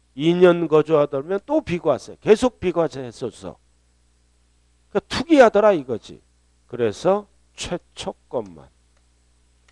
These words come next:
두 번째부터 이 년 거주하더라도 올해부터는 무조건 과세로 바뀌었어요, 이게.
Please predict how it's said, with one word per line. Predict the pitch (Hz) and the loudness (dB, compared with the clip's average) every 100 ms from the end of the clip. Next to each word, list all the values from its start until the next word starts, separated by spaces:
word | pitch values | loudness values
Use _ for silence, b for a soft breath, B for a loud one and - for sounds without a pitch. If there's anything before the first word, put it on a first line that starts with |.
| _ _ _ | _ _ _
두 | - 139 | -10 2
번째부터 | 170 170 - 180 156 156 160 156 | 4 4 2 -2 -2 -2 2 2
이 | 143 | 2
년 | 156 156 151 | 4 4 4
거주하더라도 | 139 135 135 127 120 110 107 107 170 | -2 -2 0 -2 -2 -8 -10 -6 -4
올해부터는 | 113 110 131 135 120 - 127 170 175 | -4 0 4 4 2 -8 -2 -2 -2
무조건 | - 180 170 - 165 147 | 0 2 2 0 -6 -6
과세로 | - 113 123 120 | -4 -4 -4 -10
바뀌었어요, | 104 87 - 82 82 73 | -12 -18 -18 -18 -18 -20
이게. | 60 | -20